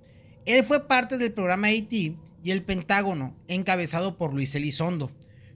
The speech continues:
Y hubo un reporte oficial que salió que hasta ahora ya está en internet. Años,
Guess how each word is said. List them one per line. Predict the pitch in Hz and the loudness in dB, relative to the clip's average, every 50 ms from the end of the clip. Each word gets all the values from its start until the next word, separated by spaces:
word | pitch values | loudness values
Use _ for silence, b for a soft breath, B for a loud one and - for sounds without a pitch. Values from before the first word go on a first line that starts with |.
| B | B
Y | 180 202 | 2 4
hubo | 247 254 311 | 4 4 4
un | 311 302 | 2 2
reporte | 285 294 277 - - 247 247 240 - 262 | 2 2 2 2 4 4 4 4 4 0
oficial | 247 - 233 208 - - 202 185 202 208 208 | 0 2 0 0 0 2 2 2 2 0 -2
que | 254 226 | -2 -2
salió | - 208 175 151 147 160 175 196 - | 0 0 0 0 0 0 0 -2 -2
que | - 185 | -2 -2
hasta | 160 151 143 - - 143 | -2 -2 -2 -2 -4 -2
ahora | 135 139 160 196 226 254 247 - - - - - - | -2 0 0 0 0 -2 -4 -6 -18 -20 -20 -20 -14
ya | 120 131 135 135 | -8 -2 -2 -2
está | 127 - 160 | -2 -2 -2
en | 156 170 | -4 -4
internet. | 185 180 202 196 208 226 220 214 - - - B B B B B B B - - - - - | -4 -4 -4 -2 -2 -4 -4 -6 -10 -20 -20 B B B B B B B -20 -20 -20 -8 0
Años, | - 202 247 269 302 311 294 | 2 2 4 4 2 0 0